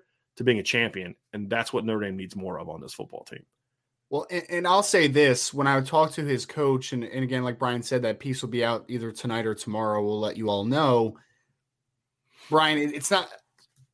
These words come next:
Speaker 2: there's obviously a lot of players that go to Westlake and they, they work hard, right? I mean, that's
Speaker 1: Mm-hmm.
Speaker 2: why it's such a great program. They have talent and they work hard. That's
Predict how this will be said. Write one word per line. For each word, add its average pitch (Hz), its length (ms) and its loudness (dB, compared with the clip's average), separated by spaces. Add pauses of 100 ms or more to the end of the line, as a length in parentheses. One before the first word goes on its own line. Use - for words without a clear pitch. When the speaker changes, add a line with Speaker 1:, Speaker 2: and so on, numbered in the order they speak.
Speaker 2:
there's 185 160 2
obviously 202 300 4
a - 20 6
lot 175 140 6
of 156 80 -4
players 160 400 6
that 139 80 0
go 139 100 2
to 135 60 2
Westlake 131 520 0
and 120 120 -6
they, 113 260 -6 (240)
they 113 80 -8
work 131 280 -2
hard, 98 320 0
right? 131 360 0
I 120 60 -4
mean, 127 80 2
that's 131 160 0
Speaker 1:
Mm-hmm. 104 60 0
Speaker 2:
why 143 100 6
it's 139 100 0
such 139 160 -2
a 139 60 -4
great 120 240 2
program. 120 360 2
They 117 100 0
have 113 120 0
talent 180 380 2
and 139 100 0
they 131 80 4
work 127 240 0
hard. 98 320 -2
That's 120 300 -4